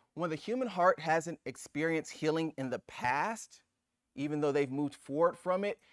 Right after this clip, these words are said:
it produces remorse. And so it's one of those things from reading books and stuff that I really caught my attention and stuff like, "Wow, who can change the past? You know, what's done is done," right? And so, uh, this message, like I said, has really been able to,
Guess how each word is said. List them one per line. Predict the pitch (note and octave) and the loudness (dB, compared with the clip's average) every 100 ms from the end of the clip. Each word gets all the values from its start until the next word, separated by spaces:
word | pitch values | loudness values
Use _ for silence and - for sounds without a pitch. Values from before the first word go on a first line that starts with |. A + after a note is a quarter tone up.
| _ _ _ - | _ _ _ -8
it | D#3 - | -8 -6
produces | C#3+ C3+ A3+ - D#3+ | -6 -4 -4 -4 -8
remorse. | C3 A#2 A2 C#3 F#2 - - - - | -6 -4 2 2 2 -8 -18 -18 -10
And | D3 | -10
so | - E3 E3 - | 2 2 2 -2
it's | C3 D3+ F3+ | -6 -6 -2
one | A#3+ | 2
of | B3+ | 2
those | G3+ | 2
things | - F#3+ F#3 - | -2 -4 -4 -4
from | D#3+ | -2
reading | D3 E3 C#3+ | 0 0 2
books | D3 D3 | 0 0
and | D#3 | -6
stuff | - D#3 D3+ | -4 -2 0
that | C#3+ | 0
I | |
really | C#3 D3 D#3 D#3 | 2 4 2 0
caught | - D#3 | -2 -2
my | C#3+ C#3 | 0 0
attention | A2+ - E3+ D3+ | -2 -6 -8 -8
and | C3 | -10
stuff | - C3+ - | -4 -6 -4
like, | A#2 G2 | -8 -6
"Wow, | F#2+ D#3 A2+ | 2 2 2
who | B2 | -2
can | C#3+ | -10
change | B2+ C#3+ D3 | -8 -8 -8
the | A2 | -10
past? | C#3+ G3 - | -8 -8 -8
You | B2+ | -12
know, | A#2 C#3 | -12 -12
what's | - B2 | -16 -16
done | - C#3 | -14 -12
is | C3 | -12
done," | - C3+ C3 _ _ | -14 -14 -14 _ _
right? | A#2 C3+ - _ _ _ _ _ - - _ - - - - | -14 -14 -16 _ _ _ _ _ -20 -20 _ -20 -20 -18 -8
And | E3 | -6
so, | - G3 F3+ F3 | 2 6 8 10
uh, | E3+ | 8
this | D#3+ C4 - | 6 2 0
message, | F3 F3+ F3 D#3+ | 2 2 2 2
like | E3 D#3 | 2 2
I | D3 | -2
said, | - D#3+ D3+ | 4 6 6
has | B2 | 4
really | D3 F3 E3 | 2 2 2
been | D3 D3 | 2 2
able | D3+ C#3+ D3 - | 2 2 -2 -2
to, | C#3+ C3+ | 0 0